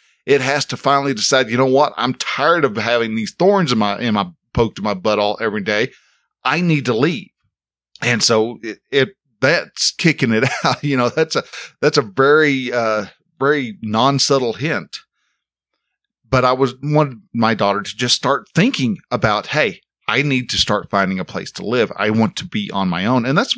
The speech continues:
what I told her. And she was still, you know, didn't like the idea 'cause she had this thought loop of, "Oh, he's, he doesn't want me in the house anymore. He's kicking me out." And that, w-, that was the very point of what this, uh,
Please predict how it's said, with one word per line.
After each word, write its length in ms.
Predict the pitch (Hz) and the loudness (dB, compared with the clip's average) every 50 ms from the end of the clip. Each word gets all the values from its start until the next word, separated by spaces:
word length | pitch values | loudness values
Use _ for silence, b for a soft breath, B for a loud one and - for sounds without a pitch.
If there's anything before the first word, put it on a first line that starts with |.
| 240 208 | -8 -8
what 340 | - - 156 143 147 180 208 | -14 -6 0 0 2 2 2
I 80 | 160 123 | 0 -2
told 300 | - - 175 196 208 131 | -2 0 0 0 2 2
her. 120 | 120 113 B B B B B B B B | 0 -2 B B B B B B B B
And 160 | 151 156 156 143 | 2 2 4 4
she 380 | - - 220 220 190 - _ _ _ - | 2 2 0 -2 -4 -6 _ _ _ -2
was 140 | 180 196 196 | 0 0 0
still, 340 | - 196 208 202 185 147 165 | 2 2 2 2 2 -2 -2
you 140 | 196 190 | -2 0
know, 300 | 147 123 127 131 - - _ _ _ _ _ - | 2 2 0 -2 -4 -10 _ _ _ _ _ 0
didn't 260 | 208 208 165 147 123 | 0 2 2 2 0
like 260 | 120 123 139 143 - | 0 0 0 -2 -4
the 120 | - 120 110 | -2 0 0
idea 240 | 107 107 107 170 160 | 0 0 -2 -4 -4
'cause 160 | - 156 143 | -2 0 0
she 120 | - 175 | 2 2
had 140 | 190 190 156 | 2 0 0
this 160 | 170 156 - | 0 0 -2
thought 320 | - - 135 156 185 - - | 0 0 -2 -2 -2 -2 -4
loop 300 | 110 113 110 104 - _ - | -4 -4 -4 -4 -6 _ -2
of, 240 | 127 120 113 104 107 | 2 2 2 2 2
"Oh, 280 | 127 147 160 165 139 107 - _ - | 2 2 2 2 2 0 -6 _ -8
he's, 260 | 135 143 127 - - | -8 -4 -2 -2 -2
he 220 | 131 143 120 117 113 - _ _ _ | -2 -4 -6 -8 -10 -12 _ _ _
doesn't 220 | - 131 127 123 123 | 2 2 2 2 2
want 140 | 123 120 | 0 0
me 100 | 123 113 | 2 0
in 100 | 110 107 | 2 2
the 60 | 107 104 | 0 0
house 260 | 117 120 113 - 123 | 0 0 0 0 -2
anymore. 220 | 110 107 101 98 | -2 -4 -4 -4
He's 180 | 110 113 104 - | -6 -8 -8 -6
kicking 300 | - 127 120 - 120 110 | -4 -4 -4 -4 -4 -4
me 140 | 107 107 110 | -4 -4 -2
out." 200 | 107 107 101 b b b b b b b b b - | -4 -4 -6 b b b b b b b b b -2
And 300 | 139 135 127 131 127 - _ _ - | 0 0 0 -2 -4 -10 _ _ 0
that, 120 | 151 139 | 0 0
w-, 200 | 123 127 131 127 _ _ _ _ _ _ _ _ _ - | 0 0 -8 -14 _ _ _ _ _ _ _ _ _ -2
that 160 | 139 131 120 | -2 -2 0
was 300 | 147 147 123 110 101 - | 0 0 0 0 -4 -4
the 340 | - 131 123 113 104 120 98 _ _ _ _ _ _ _ 131 110 | -2 0 0 0 -2 -8 -14 _ _ _ _ _ _ _ _ -2
very 260 | - 120 123 135 127 | 0 2 2 2 2
point 520 | 101 - - 123 135 139 143 139 117 104 - | 0 0 0 0 0 0 -2 -2 -4 -6 -4
of 260 | 123 131 117 107 101 | -2 0 0 0 2
what 220 | 104 113 110 - | 2 0 0 0
this, 280 | - 107 98 - - - | 0 0 0 2 0 0
uh, 260 | 117 110 107 90 85 | 0 0 -2 -2 -4